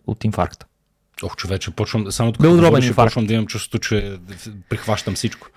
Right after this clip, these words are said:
Speaker 1: Белодробен инфаркт се нарича.
Speaker 2: Ще
Speaker 1: Та,
Speaker 2: стане.
Speaker 1: а, хора, много често тези състояния са безсимптомни. Това е ужаса.
Speaker 2: Да.
Speaker 1: В смисъл, може да виси огромен животозастрашаващ тромб някъде в,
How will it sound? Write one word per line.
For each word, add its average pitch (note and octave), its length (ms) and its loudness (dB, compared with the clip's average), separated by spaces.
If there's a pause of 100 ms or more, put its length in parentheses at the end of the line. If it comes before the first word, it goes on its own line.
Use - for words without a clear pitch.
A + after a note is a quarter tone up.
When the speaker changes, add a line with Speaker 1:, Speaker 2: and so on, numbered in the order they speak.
Speaker 1:
Белодробен D3+ 480 6
инфаркт A2 320 0
се - 120 -2
нарича. G2+ 380 0
Speaker 2:
Ще - 160 4
Speaker 1:
Та, F#3 420 8
Speaker 2:
стане. E3+ 160 6
Speaker 1:
а, D#3+ 340 4
хора, E3+ 420 4
много D#3+ 240 4
често - 280 0
тези E3+ 240 2
състояния D#3+ 380 0
са - 180 0
безсимптомни. B2 720 0
Това D3+ 180 6
е D3 60 6
ужаса. A#2 500 0
Speaker 2:
Да. - 100 4
Speaker 1:
В G3+ 40 0
смисъл, E3+ 560 2
може D#3+ 300 2
да C#3+ 140 2
виси A#2+ 520 -2
огромен C#3 500 2
животозастрашаващ B2 1120 -2
тромб C3 340 0
някъде A#2 540 2
в, A2+ 220 -2